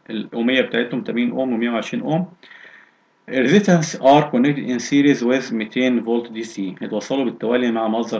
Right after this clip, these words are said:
قيمته ميتين فولت دي سي source. ايه المطلوب؟ Find the errors in measurement of power. <clears throat> عاوز الخ-، نسبة الخطأ اللي هقيسها قيمة القدرة في اللمبة in the main ohm lamp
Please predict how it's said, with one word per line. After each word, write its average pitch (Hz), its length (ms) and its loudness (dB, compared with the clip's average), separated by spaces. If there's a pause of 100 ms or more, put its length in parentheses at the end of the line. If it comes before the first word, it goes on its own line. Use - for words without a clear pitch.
(160)
قيمته 117 240 -2
ميتين 107 380 -4
فولت 95 300 -8 (140)
دي 110 140 -4
سي 104 180 -8
source. - 340 -12 (720)
ايه 165 60 6
المطلوب؟ 170 460 2
Find 156 340 2
the 123 80 -2
errors 147 460 0 (380)
in 135 300 0
measurement 120 580 0
of 104 80 -14 (160)
power. 180 220 2 (380)
<clears throat> 190 60 8 (680)
عاوز 127 340 6
الخ-، - 240 -8
نسبة 123 340 -6
الخطأ 113 560 -6
اللي 113 160 -4
هقيسها 113 440 0
قيمة 123 260 -6
القدرة 165 500 -2 (520)
في 160 260 4
اللمبة 143 500 0
in 143 140 2
the 110 180 -4
main 123 180 0
ohm 131 240 -2
lamp 131 200 4